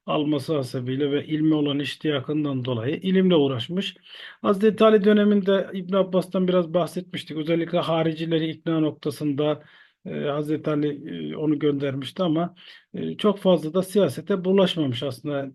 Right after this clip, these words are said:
Daha çok ilmi işlerle uğraştığı için Abdullah da siyasetten uzak durmuş. Abbasilerin kurulmasında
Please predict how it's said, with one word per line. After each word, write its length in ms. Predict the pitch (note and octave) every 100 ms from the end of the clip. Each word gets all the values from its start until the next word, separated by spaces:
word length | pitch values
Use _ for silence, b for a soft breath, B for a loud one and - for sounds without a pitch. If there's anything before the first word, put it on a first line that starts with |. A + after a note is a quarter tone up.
| B B B
Daha 200 | E3+ E3+
çok 260 | F3 E3+ F3
ilmi 440 | F#3 F3 F3+ F3
işlerle 640 | E3 E3 E3+ D#3 E3+ E3+ D#3+
uğraştığı 480 | D#3 E3+ D#3+ - D#3+
için 260 | - F3+
Abdullah 540 | E3+ F3 D#3 D#3+ C#3 -
da 100 | F#3
siyasetten 840 | - F3 B2 D3 - - F#3+ F#3+ -
uzak 420 | D3+ D3+ F3 - -
durmuş. 560 | A#2 C#3 G3 F#3 - _ B B B B B B
Abbasilerin 1200 | F#3 F#3 A#3+ B3 A#3+ A3+ G#3+ G3 F#3 - F3+ G#3+
kurulmasında 1000 | G3 G3 G#3 G3 F#3 F3 F3+ F3+ G#3+ -